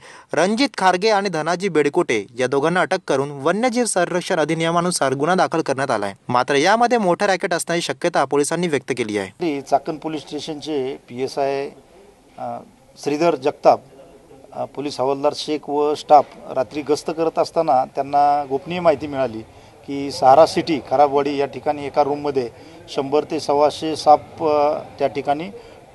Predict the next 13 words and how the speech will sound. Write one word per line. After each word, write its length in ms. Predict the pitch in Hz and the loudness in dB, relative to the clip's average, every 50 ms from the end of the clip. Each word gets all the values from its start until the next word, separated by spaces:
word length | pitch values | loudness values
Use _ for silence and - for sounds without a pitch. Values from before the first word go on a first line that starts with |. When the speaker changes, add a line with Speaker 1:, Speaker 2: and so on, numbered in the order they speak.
| - - - | -20 -14 -8
Speaker 2:
रूममध्ये 440 | - 131 151 160 156 160 160 180 180 | -4 -4 -4 -2 0 0 0 0 -2
कोंडून 380 | 180 - 156 147 156 175 170 | -4 -4 -8 -6 -4 -6 -6
ठेवलेले 380 | 139 139 143 143 151 151 147 147 | -2 -2 0 0 2 2 4 4
आहेत. 220 | 139 110 117 123 - - - - - - - - - - - - - - - | 4 2 2 -2 -8 -10 -18 -20 -20 -20 -20 -20 -20 -20 -20 -20 -14 -4 2
माहिती 260 | 143 139 139 156 170 | 2 2 2 2 0
मिळाल्यानंतर 640 | 160 160 160 160 160 160 160 160 151 - 170 156 | 4 6 6 6 6 4 0 -2 -4 -2 -2 -2
त्यांनी 280 | 147 - 160 151 160 160 | -2 -2 -4 -4 -4 -4
येऊन 220 | 156 156 156 160 | -4 -2 -4 -4
त्या 140 | 147 - 156 | -2 -2 -4
ठिकाणी 300 | 143 139 135 151 156 156 135 | -2 -2 -2 -2 -4 -2 2
खात्री 260 | - 139 - 185 175 | 2 2 2 2 -4
केली 280 | 170 165 165 156 156 147 | -4 -2 -4 -2 0 0
असता 340 | 131 - - - 139 120 | -2 0 0 0 0 0